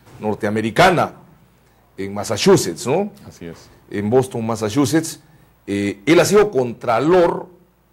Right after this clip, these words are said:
Speaker 1: del Grupo Romero durante cuarenta años y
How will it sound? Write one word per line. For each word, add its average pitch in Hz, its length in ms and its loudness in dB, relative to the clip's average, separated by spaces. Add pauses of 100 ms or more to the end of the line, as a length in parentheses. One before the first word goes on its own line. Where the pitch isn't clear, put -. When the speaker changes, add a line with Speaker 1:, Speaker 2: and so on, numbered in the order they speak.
(120)
Speaker 1:
del 101 160 -8
Grupo 170 380 0
Romero 135 580 0
durante 104 520 -6
cuarenta 135 880 -2
años 135 640 -4 (960)
y 110 360 0